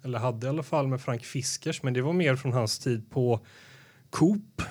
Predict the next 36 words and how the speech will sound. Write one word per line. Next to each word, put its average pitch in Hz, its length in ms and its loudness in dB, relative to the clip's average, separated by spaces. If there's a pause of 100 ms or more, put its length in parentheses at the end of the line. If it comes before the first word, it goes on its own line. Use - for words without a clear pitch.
när 131 160 4
de 123 200 4
hade 117 420 4
gömt 117 420 0
lite 117 420 -2
sån 113 160 -4
här 117 100 -2
skattesmällar 127 760 0
som 175 140 -2
jag 170 120 2
drog 156 220 0
fram, 170 280 4
så - 120 -4
han 160 100 0
blev 151 140 0
lite 143 220 -2
arg 139 160 4
för. 165 240 2
Mm, 143 840 -8
och 143 160 -4
sen 131 180 0
var 127 80 4
han 131 140 4
på 123 80 -6
Scandic, 120 520 2
som 147 180 -4
är 135 360 0
ett 127 100 -4
sånt 135 120 -2
där 123 80 0
bolag 117 300 0
som 127 140 -6
jag 113 220 -2 (1120)
tror 123 180 -4
att 110 80 -6
man 120 140 -4